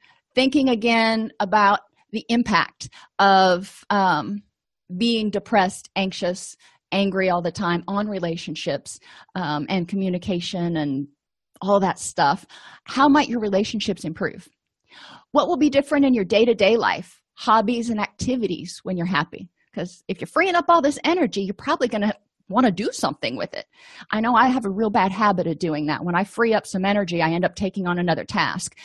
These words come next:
I got two of the most adorable fosters yesterday, um, adult cats, actually. But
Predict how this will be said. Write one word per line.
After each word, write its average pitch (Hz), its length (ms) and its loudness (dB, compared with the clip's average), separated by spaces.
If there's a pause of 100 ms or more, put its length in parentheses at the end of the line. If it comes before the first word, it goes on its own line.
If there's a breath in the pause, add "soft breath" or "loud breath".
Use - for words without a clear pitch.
(160 loud breath)
I 196 120 0
got 196 200 0
two 226 140 -6
of 214 80 -2
the 196 40 -4
most 180 200 -8
adorable 180 560 -2
fosters - 560 -6
yesterday, - 500 -4 (300 loud breath)
um, 180 400 2 (160)
adult 196 340 2
cats, - 400 -2
actually. 170 480 -6 (300 loud breath)
But 226 100 0